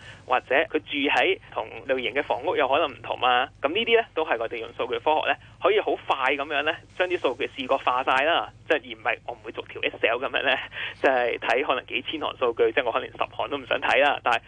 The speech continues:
我呢個就係一個方法，我好快噉樣呢，就可以將啲數據呢，就視覺化到畀人睇，同埋做出一啲分析，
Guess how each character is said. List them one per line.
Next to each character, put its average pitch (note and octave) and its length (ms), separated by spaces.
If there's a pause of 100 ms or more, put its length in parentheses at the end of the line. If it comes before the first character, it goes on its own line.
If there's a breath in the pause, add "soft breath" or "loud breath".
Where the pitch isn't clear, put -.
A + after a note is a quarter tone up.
(140 loud breath)
我 C#3+ 240
呢 G#3 160
個 G3 100
就 - 80
係 C3+ 40
一 - 20
個 D3+ 80
方 D#3+ 260
法， - 180
我 B2+ 140
好 - 80
快 A#2+ 220
噉 B2 80
樣 A#2+ 140
呢， B2 120
就 - 160
可 B2 140
以 B2+ 160
將 B2 160
啲 C3 200
數 A#2 220
據 A2+ 160
呢， A#2 80 (380 loud breath)
就 G#2+ 220 (220 loud breath)
視 D3 120
覺 D3 80
化 C3 200
到 C3 240
畀 C3+ 120
人 C#3+ 180
睇， A2+ 180
同 C#3+ 140
埋 - 140
做 - 160
出 D3+ 100
一 - 20
啲 D#3 120
分 D3+ 300
析， - 140